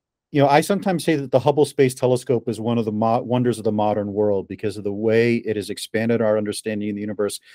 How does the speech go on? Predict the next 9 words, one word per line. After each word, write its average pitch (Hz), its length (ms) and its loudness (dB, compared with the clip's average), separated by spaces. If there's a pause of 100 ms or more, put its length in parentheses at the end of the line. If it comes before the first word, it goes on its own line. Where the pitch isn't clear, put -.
(360)
the 113 100 8
way 127 320 10
it 113 80 2
has 113 400 4 (400)
created 131 600 2
these 113 300 -4
images 123 540 -2
that 110 140 -6
just 104 180 -8